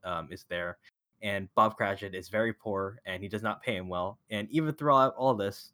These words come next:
uh, Bob Cratchit finds it in his heart to say, "Hey, don't, don't talk bad about my boss. My boss is a good man." And he has a son, Tiny Tim, who is probably gonna die,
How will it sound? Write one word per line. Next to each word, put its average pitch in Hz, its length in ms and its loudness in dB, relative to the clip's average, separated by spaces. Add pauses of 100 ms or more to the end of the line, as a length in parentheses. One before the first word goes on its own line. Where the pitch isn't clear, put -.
(100)
uh, 107 60 -14
Bob 107 240 2
Cratchit 101 320 -4
finds 107 240 0
it 104 80 -4
in 107 140 -4
his 101 100 -4
heart 98 280 -2
to - 60 -20
say, 98 300 -4 (340)
"Hey, 127 340 0 (340)
don't, 165 220 2 (480)
don't 117 260 2
talk - 300 0
bad 87 140 -4
about 87 160 -6
my 85 120 -6
boss. 87 420 -2
My 131 100 0
boss 98 380 0
is 92 100 -12
a 101 40 -6
good 95 240 -4
man." 98 300 -6 (640)
And 143 120 0
he 156 40 4
has 156 140 2
a 151 40 -4
son, 135 360 4
Tiny 131 340 0
Tim, 120 320 0
who 104 360 -4
is 101 320 -2
probably 180 320 0
gonna 180 200 0
die, 110 380 4